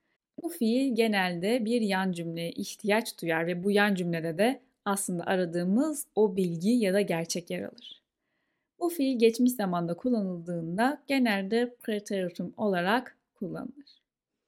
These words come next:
Bu videoda sizlerle birlikte wissen ve kennen arasındaki farkı öğrendik. Şimdi sıra sizde. Öğrendiklerinizi pekiştirebilmeniz için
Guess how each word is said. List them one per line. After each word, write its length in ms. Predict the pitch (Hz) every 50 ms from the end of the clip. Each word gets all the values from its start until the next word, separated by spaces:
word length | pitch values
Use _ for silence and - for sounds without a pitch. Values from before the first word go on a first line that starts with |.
| _ _ _ _ _ _ _ _ -
Bu 160 | 226 262 262
videoda 300 | 277 240 254 247 240 262
sizlerle 640 | 254 - - 202 185 - 214 214 220 214 202 180
birlikte 640 | 175 190 185 170 160 - - - - 226 247 269 285 254
wissen 460 | 220 185 202 202 - - 190 180 175
ve 140 | 170 170 170
kennen 260 | - 208 196 185 180
arasındaki 420 | 175 175 165 165 - - 170 - -
farkı 380 | - 190 175 165 165 - - -
öğrendik. 720 | - 196 190 196 190 202 202 208 220 226 254 302 302 - - _ _ _
Şimdi 320 | - - - 262 247 220 196
sıra 260 | - - 226 240 254
sizde. 440 | 247 247 202 180 165 - - - - - _ _ _ _ _ _ _ _ _ _ _ -
Öğrendiklerinizi 680 | 220 226 233 233 240 240 247 247 254 247 247 247 247 -
pekiştirebilmeniz 800 | 240 208 - - - - 196 190 180 175 170 170 165 160 156 - - -
için 600 | 202 - - - 226 226 262 339 339 330 -